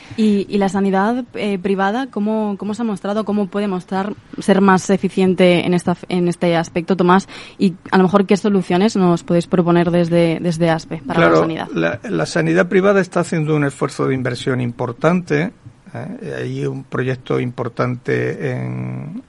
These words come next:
Speaker 2: en Zaragoza, hay proyectos en, en Madrid, y continuamente hay un rosario de, de nuevas, de nuevas aportaciones de la sanidad privada, ¿no?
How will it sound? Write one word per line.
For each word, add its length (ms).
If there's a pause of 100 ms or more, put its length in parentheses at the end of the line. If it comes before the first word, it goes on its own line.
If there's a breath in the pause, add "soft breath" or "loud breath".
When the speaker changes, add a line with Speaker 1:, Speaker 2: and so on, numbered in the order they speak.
(200)
Speaker 2:
en 160
Zaragoza, 720 (920 loud breath)
hay 300
proyectos 800
en, 560
en 160
Madrid, 540 (640 soft breath)
y 460
continuamente 760
hay 160
un 120
rosario 800
de, 320
de 220
nuevas, 1200
de 380
nuevas 420
aportaciones 720
de 80
la 100
sanidad 420
privada, 580
¿no? 160